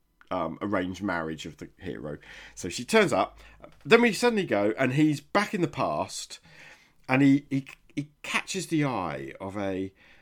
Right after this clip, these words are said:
young lady. Um, I think, I think there's some kind of robbery that he foils or something like that. And he gets pretty obsessed with her, gets really fucking jealous when he sees another man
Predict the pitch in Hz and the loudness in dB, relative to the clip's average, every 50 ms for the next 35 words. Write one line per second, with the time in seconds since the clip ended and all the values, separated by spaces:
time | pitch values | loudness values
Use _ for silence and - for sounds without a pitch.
0 | _ _ _ _ 101 110 139 135 127 120 117 113 107 101 101 85 90 85 82 76 | _ _ _ _ -2 0 0 0 0 0 0 2 2 0 0 -2 -4 -6 -6 -6
1 | - _ _ _ _ _ _ _ _ _ - _ _ _ _ _ _ - 107 101 | -10 _ _ _ _ _ _ _ _ _ -20 _ _ _ _ _ _ -8 -6 -4
2 | 95 92 92 92 92 - - - - - 123 110 98 - _ - - - - 98 | -4 -4 -4 -6 -8 -8 -12 -16 -10 -8 -8 -8 -8 -10 _ -20 -20 -12 -12 -12
3 | - - 87 85 80 - - 92 85 87 82 - - 80 80 82 82 92 101 92 | -12 -12 -14 -14 -12 -12 -12 -10 -10 -12 -12 -12 -12 -12 -12 -12 -10 -6 -6 -6
4 | 78 - 78 78 76 73 78 - 76 80 - - - 82 78 76 73 73 80 76 | -6 -6 -10 -12 -10 -10 -12 -14 -14 -18 -20 -14 -12 -12 -10 -10 -12 -14 -14 -12
5 | - 101 80 73 76 78 69 73 76 67 - - 64 - - _ - - - - | -12 -12 -12 -12 -16 -16 -14 -12 -12 -12 -12 -12 -14 -14 -16 _ -20 -20 -20 -20
6 | - - - - - - - _ _ _ _ _ _ - 117 120 117 117 113 113 | -20 -20 -20 -20 -20 -20 -20 _ _ _ _ _ _ 4 6 6 6 6 6 6
7 | 113 113 113 113 113 - _ _ _ _ _ _ _ _ - 113 135 131 - - | 4 4 2 0 -2 -4 _ _ _ _ _ _ _ _ -6 -4 -4 -4 -4 -2
8 | - 117 123 135 127 - - - 123 - - - - 69 90 110 - - - 180 | -2 0 2 2 0 0 -2 -4 -6 -6 -8 -12 -8 -6 -6 -6 -6 -6 -4 -4
9 | - - - 110 107 98 131 220 254 277 277 262 240 240 156 - - - - - | -4 -4 -8 -12 -10 0 4 6 8 8 8 10 8 6 6 4 -6 -16 -4 -2
10 | 254 233 - - 240 220 208 170 226 233 214 - - 123 160 151 - 147 143 - | -2 -2 0 0 0 0 0 2 2 2 2 4 4 2 2 2 0 -2 0 2
11 | 151 147 156 147 - - 151 139 127 143 131 135 135 127 139 127 131 127 123 117 | 2 2 2 2 4 6 6 8 8 6 4 4 4 4 2 2 2 2 2 2
12 | 120 127 123 | 0 0 -4